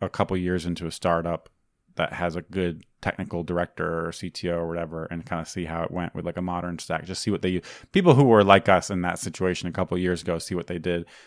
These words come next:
who were comfortable. Like, yeah, there's just so many different things in Prisma.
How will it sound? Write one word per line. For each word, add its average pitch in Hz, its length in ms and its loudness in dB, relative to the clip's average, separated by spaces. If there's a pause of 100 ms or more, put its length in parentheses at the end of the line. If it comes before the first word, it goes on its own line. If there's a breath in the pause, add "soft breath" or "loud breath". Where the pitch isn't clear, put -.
(140 loud breath)
who 123 100 6
were 117 120 10
comfortable. 113 420 6 (220 loud breath)
Like, 117 300 4 (120)
yeah, 135 320 2
there's 104 180 2
just 127 140 -2
so 127 120 4
many 110 140 4
different 95 300 -2
things 90 240 -2
in - 120 -12
Prisma. 98 720 0